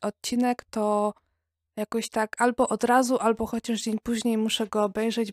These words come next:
bo no wciąga mnie. Ja nie wiem, ja chyba lubię takie, tego typu komedie właśnie, że główny bohater jest taki, e, nadmiernie silny, ale jakby też nie jest taki,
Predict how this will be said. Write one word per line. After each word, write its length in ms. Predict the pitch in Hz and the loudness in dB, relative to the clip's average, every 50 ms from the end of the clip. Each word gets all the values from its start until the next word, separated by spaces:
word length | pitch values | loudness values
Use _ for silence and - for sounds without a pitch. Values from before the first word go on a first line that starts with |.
| - - | -4 -4
bo 460 | 214 208 214 214 214 214 214 220 214 - | -2 0 2 2 2 2 2 0 0 2
no 140 | 220 311 370 | 2 2 2
wciąga 480 | - - - 285 233 214 - 202 190 190 | 2 4 4 6 6 4 4 2 0 0
mnie. 300 | 190 202 196 202 202 208 | 0 -2 -2 -2 -2 -2
Ja 120 | 240 277 | 0 2
nie 80 | 277 262 | 2 4
wiem, 100 | 240 247 | 4 4
ja 80 | 269 247 | 2 2
chyba 160 | - - 254 | 0 0 0
lubię 220 | 254 247 - 226 - | 0 0 -2 -4 -6
takie, 380 | - 220 - - - 208 202 - - _ | -6 -8 -8 -8 -6 -6 -6 -8 -12 _
tego 240 | - 226 - - 220 | -12 -8 -6 -6 -4
typu 260 | - 220 208 - 208 | -4 -6 -6 -6 -8
komedie 460 | - - 220 208 208 208 202 - 208 190 | -6 -4 -2 -2 -2 -2 -4 -6 -8 -6
właśnie, 340 | 202 208 - - 208 202 | -8 -8 -8 -8 -8 -6
że 240 | 196 202 202 202 196 | -6 -6 -6 -8 -8
główny 280 | - - 196 208 208 196 | -8 -6 -4 -4 -2 -2
bohater 380 | - 214 208 208 - 214 208 | -2 -2 -4 -2 -4 -6 -6
jest 200 | 208 202 - - | -6 -8 -8 -8
taki, 440 | - 208 - - - 214 208 208 208 - - - - - - - - _ _ _ - | -10 -12 -12 -10 -8 -6 -6 -6 -8 -10 -14 -18 -18 -18 -20 -20 -20 _ _ _ -4
e, 800 | - 208 208 208 208 208 208 208 208 208 208 208 208 208 208 208 208 | 0 0 2 2 4 4 2 2 2 2 0 0 0 0 0 0 -2
nadmiernie 720 | 208 208 214 - - 226 226 233 233 220 233 226 214 214 | -2 -2 -2 -2 0 0 0 2 2 0 0 0 0 -2
silny, 500 | - - - 247 247 254 262 277 330 339 311 - | -2 -2 -2 0 0 2 2 4 4 2 2 2
ale 240 | 240 240 240 240 240 | 2 0 2 2 0
jakby 300 | 247 240 - - 240 240 | -2 -2 -4 -4 -6 -4
też 300 | - - 233 - - - | -4 -4 -4 -4 -2 -2
nie 140 | 247 240 240 | 0 2 2
jest 180 | 240 - - | 0 0 -2
taki, 580 | - 233 226 - - - 233 233 226 226 233 | -4 -4 -4 -6 -8 -8 -6 -4 -2 -4 -4